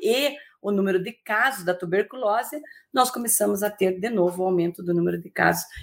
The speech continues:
e do número de mortes. Então, esse relatório da Organização Mundial da Saúde de dois mil e vinte e um é que trouxe essa informação.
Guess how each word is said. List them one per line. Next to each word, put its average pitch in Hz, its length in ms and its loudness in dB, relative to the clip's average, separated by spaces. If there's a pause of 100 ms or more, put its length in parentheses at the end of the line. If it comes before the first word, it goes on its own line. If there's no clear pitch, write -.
e - 80 -10
do 170 140 2
número 165 260 0
de 175 120 0
mortes. - 360 -2 (340)
Então, 196 140 -2
esse 269 200 -2
relatório 214 520 0
da 196 120 -2
Organização 180 500 -2
Mundial 196 240 2
da 180 140 -2
Saúde 180 340 0
de 170 120 0
dois 170 200 2
mil 196 140 0
e - 20 -4
vinte 285 320 -2
e 226 60 -4
um 302 240 2 (340)
é 185 80 6
que 185 160 -6
trouxe - 400 0
essa 220 320 0
informação. 220 640 -2